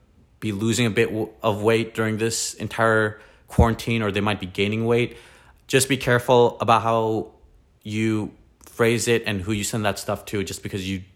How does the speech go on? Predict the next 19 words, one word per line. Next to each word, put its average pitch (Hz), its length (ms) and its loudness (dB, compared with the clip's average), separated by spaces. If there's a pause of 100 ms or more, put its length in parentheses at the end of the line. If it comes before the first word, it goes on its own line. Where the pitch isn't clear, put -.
never 123 360 2
know 117 220 4
how 104 220 4
other 101 220 -4
people 107 280 -4
might 95 200 -2
take 98 240 -6
it, 90 120 -6
because 104 240 -2
none 131 180 4
of 127 80 0
us 123 100 -2
have 110 180 -2
ever 113 180 2
been 98 160 -2
in 95 80 -2
this 92 120 -6
situation 101 480 -6
before. 95 420 -8